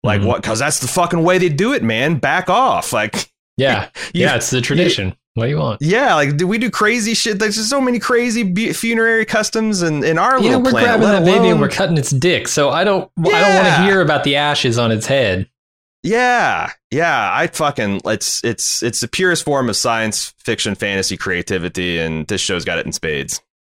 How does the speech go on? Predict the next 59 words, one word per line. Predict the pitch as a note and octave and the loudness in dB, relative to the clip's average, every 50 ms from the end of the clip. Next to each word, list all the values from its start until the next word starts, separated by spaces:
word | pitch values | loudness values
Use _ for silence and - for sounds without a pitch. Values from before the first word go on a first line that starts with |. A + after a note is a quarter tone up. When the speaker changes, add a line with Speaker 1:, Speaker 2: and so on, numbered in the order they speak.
| _ | _
Speaker 2:
Yeah. | - A2+ F#2 - - _ _ _ _ _ _ _ _ _ _ _ _ _ _ _ - - _ _ _ _ _ _ _ _ _ _ | -4 -4 -4 -4 -8 _ _ _ _ _ _ _ _ _ _ _ _ _ _ _ -20 -20 _ _ _ _ _ _ _ _ _ _
Uh, | - A2+ A2+ A2+ A2+ A2 G#2+ | -4 -2 -2 0 0 0 0
there | A2+ B2 | 0 0
was | B2 B2+ G#2+ G#2+ A2 | 0 0 0 0 0
a | C3 | 0
<laughs> | |
nice | B2+ - - C#3 A#2+ - - | 0 0 0 -2 -2 -2 -2
ironic | C3 A2+ B2 G#2+ A2 G2+ G#2 A#2 B2+ A#2 A#2 - - - _ _ _ _ _ _ _ _ _ | -2 0 -2 -2 -2 -2 0 0 0 -2 -2 -6 -10 -12 _ _ _ _ _ _ _ _ _
li-, | - G#2+ G#2+ A2+ - | -4 -4 -4 -2 -2
or | C3+ D#3 D#3+ G3 | -2 0 0 0
it's | G#3+ G#3+ A3 A3 A3 A3 A3+ | 0 2 2 2 0 0 0
not | A3 F#3+ D3+ | 0 0 2
ironic. | A#2 G#2 G2+ G2+ A2+ C3 D#3 D#3+ | 0 0 0 0 0 0 0 0
I, | E3 E3+ E3+ F3 F#3 F#3+ | 0 0 0 0 2 2
I | |
don't | G3 G3+ | 2 2
know | F#3+ F3 | 2 2
what | E3 F3+ F3 | 2 2 2
it | D#3 A#2+ | 2 0
is. | G#2 G#2 G#2 | 0 0 0
I | C#3 | 2
don't | F#3 F3 | 2 2
know | E3+ | 0
what | E3 D#3+ | 0 -2
to | - | 0
call | - E3+ - B2 | 0 2 2 2
it, | A2 G#2 | 2 0
but | C3 A2+ | 0 0
there's | B2+ B2+ A#2 | 0 0 0
a | A#2+ | 0
nice | B2 B2+ C3+ B2 - | 0 0 0 0 0
line | D3 C#3 C#3 C3+ | 0 0 2 2
here | A#2+ B2+ A#2 A2 | 2 2 2 0
where | A2 A2+ | 0 0
the, | G#2+ A2+ G#2+ G#2 | 0 0 0 -2
it | - - - - _ _ _ _ - | -2 -6 -14 -20 _ _ _ _ -4
says, | - B2+ A#2 | -2 -2 0
"The | B2+ C3 | 0 0
dream | A2+ A#2 C#3 D3+ D#3 D3+ | 0 0 2 2 2 2
lives | D3 C#3+ C3 B2+ | 2 2 2 2
on | C#3 C3 C3+ C#3 C#3 C3+ C#3 B2+ - - | 2 2 2 2 2 0 0 -2 -4 -4
bec-, | B2 A#2 A#2 A#2 - - _ - | -2 -2 -2 -4 -6 -12 _ -6
uh, | - A#2+ A2+ G#2+ G#2+ G#2+ A2 | -4 -2 0 0 0 -2 -2
in | C3 C#3 B2+ | -2 0 0
you | B2 A#2+ C3+ D3 D#3+ D#3+ | 2 2 2 2 2 2
because | C#3+ C3 B2+ C3+ C3 A#2 | 0 0 0 -2 -2 0
you | B2 A#2 | -2 -2
kept | - - - A2 - C3+ | -2 -2 -4 -2 -2 -2
it | A2+ | 0
alive | G#2+ G#2+ G#2+ B2+ D3+ D3+ | 0 0 0 0 0 0
in | E3 E3+ F3 | 0 0 0
you," | F3+ F3+ F#3+ F#3 E3+ - - _ _ _ _ _ | 0 0 0 0 -2 -4 -10 _ _ _ _ _
which | A#2+ A2+ - B2 | -4 -2 0 -2
is | G#2+ G#2+ | -2 0
Speaker 1:
Mm-hmm. | A2 G#2+ - | 0 0 2
Speaker 2:
literally | D3 G3+ A#3 B3+ C4 C4 C4 A#3 C4+ C4 A#3 | 2 2 2 2 2 2 2 2 0 0 0
true | - - B3 B3+ C4+ C#4 C#4 C#4 C4+ C4+ | 0 0 0 0 2 2 2 2 2 0
in | G#3+ - B3 B3+ C#4 C4+ | 0 0 0 0 2 2
this | C#4 C#4+ C#4+ C4+ - - - - - - | 2 0 0 0 0 -2 -2 -2 -4 -4